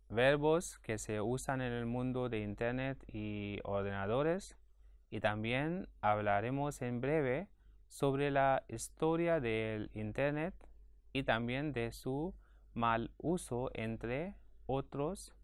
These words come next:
temas. Hoy en día, vivir sin el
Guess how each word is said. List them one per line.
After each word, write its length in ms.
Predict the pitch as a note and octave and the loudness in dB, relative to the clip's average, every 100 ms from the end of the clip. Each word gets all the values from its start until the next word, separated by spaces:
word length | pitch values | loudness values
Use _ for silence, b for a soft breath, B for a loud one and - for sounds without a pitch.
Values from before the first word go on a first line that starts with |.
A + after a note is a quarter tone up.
| - - - | -20 -20 -2
temas. 440 | A#2+ F#2 - - - - - | 0 0 -4 -14 -20 -20 -12
Hoy 220 | - D#3+ F#3 | -2 2 2
en 160 | E3 | 2
día, 420 | B2 A2 A2+ D#3 - - | 2 2 4 2 -2 -8
vivir 640 | A#2 A#2+ A#2+ C#3 F3 F#3 | -2 0 0 2 0 -2
sin 520 | - - E3+ F#3+ G#3 - | -10 -4 -2 0 -2 -2
el 380 | C3 C3 C3 | -2 0 -2